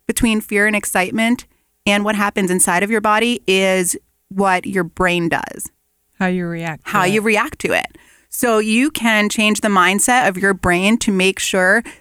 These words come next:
Speaker 1: that you take this could be a panic attack and turn it into a, "This is pretty freaking awesome," instead.
Speaker 2: Right.
Speaker 1: How you do that, um, in her,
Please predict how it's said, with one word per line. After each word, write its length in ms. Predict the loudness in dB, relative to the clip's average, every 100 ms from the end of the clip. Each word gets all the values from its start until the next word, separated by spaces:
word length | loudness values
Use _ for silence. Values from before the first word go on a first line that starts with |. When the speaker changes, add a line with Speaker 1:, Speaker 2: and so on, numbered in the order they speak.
| -2
Speaker 1:
that 340 | 2 2 0
you 240 | -4 -2 -2
take 380 | 2 0 0 -2
this 380 | 0 0 -2 -6 _ _ _
could 240 | -2 0 0
be 120 | -2
a 60 | -2
panic 380 | 0 0 0
attack 400 | 0 0 0 0 -2
and 160 | -2
turn 160 | 0 2
it 140 | 2
into 260 | 0 0 0
a, 240 | 2 0 -4 _ _
"This 160 | -2 -2
is 80 | -2
pretty 240 | -2 -2
freaking 340 | 0 -2 -2 2
awesome," 400 | 2 4 2 2
instead. 520 | 2 0 0 -2 -4 -10
Speaker 2:
Right. 460 | -6 -4 -4 -8 -18 _ -4
Speaker 1:
How 160 | 0
you 120 | 2 2
do 140 | 0
that, 320 | 0 0 0
um, 240 | 0 0 0
in 160 | 0 0
her, 720 | -2 -4 0 2 4 2 0